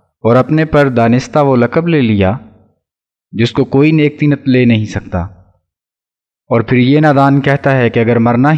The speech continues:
ہی عذاب کی نشانی ہے تو قادیانی بھی ضرور ایک دن اس عذاب میں مبتلا ہوگا۔ اے احمق، تیری کیوں عقل ماری گئی؟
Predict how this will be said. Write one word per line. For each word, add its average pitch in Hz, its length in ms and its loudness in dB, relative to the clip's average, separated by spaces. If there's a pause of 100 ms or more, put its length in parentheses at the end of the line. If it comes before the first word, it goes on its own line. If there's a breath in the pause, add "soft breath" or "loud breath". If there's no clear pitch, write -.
ہی 175 100 2
عذاب 131 360 0
کی - 80 0
نشانی 110 500 0
ہے 92 260 -6 (880)
تو 113 60 -2
قادیانی 127 560 2
بھی 160 120 0
ضرور 151 440 2
ایک 135 220 0
دن 120 220 4
اس 113 160 -2
عذاب 113 300 2
میں 123 100 2
مبتلا 110 540 0
ہوگا۔ 92 320 -2 (1200)
اے 127 160 2
احمق، 139 640 -2 (840)
تیری 131 220 2
کیوں 156 260 0
عقل 160 180 0
ماری 117 360 2
گئی؟ 90 240 -2